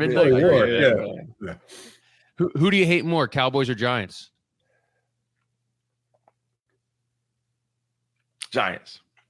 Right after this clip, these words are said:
Speaker 1: I'm glad you're, like, actually thinking about these and not ra-, I like that. That's, that's a, that's a good answer.
Speaker 2: <laughs>
Speaker 1: Giants were,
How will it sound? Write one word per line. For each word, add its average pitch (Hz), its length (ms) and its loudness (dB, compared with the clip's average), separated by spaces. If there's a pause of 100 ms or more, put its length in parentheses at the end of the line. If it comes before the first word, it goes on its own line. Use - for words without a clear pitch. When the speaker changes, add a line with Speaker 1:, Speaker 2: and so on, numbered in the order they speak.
(540)
Speaker 1:
I'm 160 160 -4
glad 185 280 -2
you're, 196 80 0
like, 160 220 -2
actually 160 280 -2
thinking 151 280 -4
about 113 240 -4
these 110 160 -6
and 117 100 -6
not 123 160 -2
ra-, 127 120 -4
I 127 200 -4
like 165 260 -4
that. 98 160 -8
That's, 120 160 -8
that's 143 240 -4
a, 135 100 -2
that's 131 180 -6
a 147 40 -6
good 139 180 -2
answer. 135 360 0
Speaker 2:
<laughs> - 20 -6
Speaker 1:
Giants 147 340 0
were, 143 200 -4